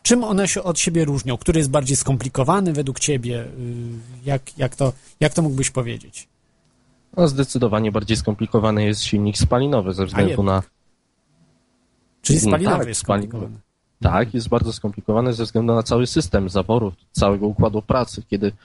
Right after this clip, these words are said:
Speaker 2: ma być ta mieszanka paliwa i powietrza sprężona, później w zależności czy to jest benzynowy czy dieslowski, to zapalona iskrą, a silnik elektryczny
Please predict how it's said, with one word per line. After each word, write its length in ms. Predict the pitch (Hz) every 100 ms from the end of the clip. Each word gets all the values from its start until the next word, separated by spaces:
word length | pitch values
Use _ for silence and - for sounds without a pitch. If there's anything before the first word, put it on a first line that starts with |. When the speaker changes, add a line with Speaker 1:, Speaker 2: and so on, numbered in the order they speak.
| _ -
Speaker 2:
ma 120 | 101
być 200 | 104 -
ta 100 | 107
mieszanka 500 | 107 - 107 107 98
paliwa 400 | - 107 107 107
i 60 |
powietrza 380 | 104 110 107 117
sprężona, 640 | - 117 120 117 131 110 95
później 440 | 117 104 110 104 - - _
w 40 | 107
zależności 520 | 107 107 110 - 113
czy 100 | -
to 140 | -
jest 140 | 110 104
benzynowy 540 | 110 107 110 113 110
czy 140 | - 120
dieslowski, 600 | 113 110 117 113 - 120
to 120 | 110
zapalona 500 | 110 107 117 120 120
iskrą, 540 | 156 135 - 117 113 117 - -
a 100 | 180
silnik 320 | - 170 156
elektryczny 640 | 143 143 - - 135 120